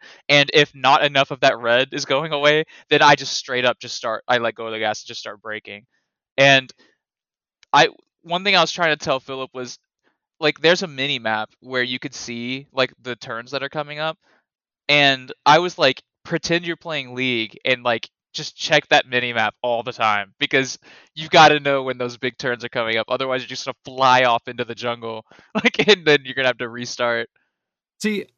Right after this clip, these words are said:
Speaker 2: honestly, my preferred is the Mario Karts where you can memorize a track. There's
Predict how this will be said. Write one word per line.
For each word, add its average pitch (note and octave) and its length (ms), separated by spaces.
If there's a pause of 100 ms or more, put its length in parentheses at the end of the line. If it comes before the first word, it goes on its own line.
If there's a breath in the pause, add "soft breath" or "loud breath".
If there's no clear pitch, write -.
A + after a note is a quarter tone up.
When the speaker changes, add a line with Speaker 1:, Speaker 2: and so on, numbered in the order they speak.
Speaker 2:
honestly, A3+ 340
my F3 160
preferred D#3+ 640
is C3+ 500
the B2+ 500
Mario B2+ 380
Karts A#2+ 460
where B2+ 260
you A#2+ 180
can B2 180
memorize B2 420
a A2+ 60
track. G#2+ 420
There's B2+ 260